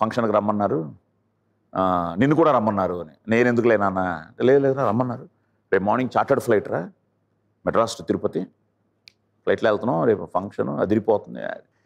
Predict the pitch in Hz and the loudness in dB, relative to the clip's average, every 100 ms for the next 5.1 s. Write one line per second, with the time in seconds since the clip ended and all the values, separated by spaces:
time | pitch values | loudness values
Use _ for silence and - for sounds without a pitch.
0 | _ _ _ 139 139 143 139 156 151 127 | _ _ _ -2 2 4 4 4 4 2
1 | 101 98 104 _ - 120 143 120 107 98 | 0 -4 -10 _ -4 0 2 2 -2 -8
2 | 90 78 _ _ _ - 127 127 127 131 | -14 -16 _ _ _ 0 2 2 2 2
3 | 127 131 123 104 110 107 104 98 98 107 | 2 0 0 2 0 2 2 2 0 0
4 | 185 135 104 95 107 113 98 95 85 76 | 0 0 -2 -2 0 2 0 -2 -8 -6
5 | - | -8